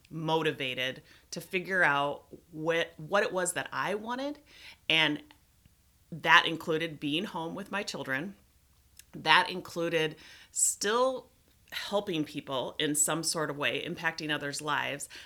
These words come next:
I love business. I love the strategy of business. And so I, I <laughs> put in my resignation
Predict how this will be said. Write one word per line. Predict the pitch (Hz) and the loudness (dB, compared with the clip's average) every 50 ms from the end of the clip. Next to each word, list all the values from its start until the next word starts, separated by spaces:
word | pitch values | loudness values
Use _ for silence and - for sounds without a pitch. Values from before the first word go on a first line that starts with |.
| - - - | -16 -14 -12
I | 160 170 165 | -10 -8 -8
love | 156 156 170 180 202 214 196 170 170 | -6 -4 -2 0 0 0 -2 -6 -6
business. | - 170 165 160 - 110 90 - - - 165 | -4 -2 -2 -2 -2 -4 -4 -2 -2 -2 -2
I | 160 | -2
love | 156 165 180 175 | -2 -2 -4 -4
the | 170 170 | -2 0
strategy | - - - - 156 151 160 160 151 143 - 135 131 | 0 0 0 0 0 2 4 4 2 2 -2 -4 -6
of | 123 131 135 | -8 -8 -8
business. | - 107 110 - 87 101 131 - - - - - - - - - - | -8 -8 -8 -6 -6 -6 -6 -6 -6 -8 -10 -12 -18 -18 -18 -6 -2
And | 175 190 180 185 | 0 2 2 2
so | - - 196 180 175 170 170 | 2 2 2 4 6 8 8
I, | 175 170 156 156 - - _ _ - | 8 6 6 4 -2 -12 _ _ 2
I | 131 131 135 139 143 143 - 160 156 - - 165 165 - | 4 6 6 8 6 4 0 -4 -16 -18 -18 -16 -14 -14
<laughs> | - - - _ _ _ _ - | -14 -16 -18 _ _ _ _ -8
put | - 156 170 | -4 0 0
in | 175 180 | 2 2
my | 180 175 175 | 4 2 4
resignation | 170 180 180 180 185 175 170 170 165 175 214 220 - 262 254 285 302 294 | 4 2 2 0 -2 -4 -4 -4 -4 -2 -2 -2 -2 -2 0 0 -2 -2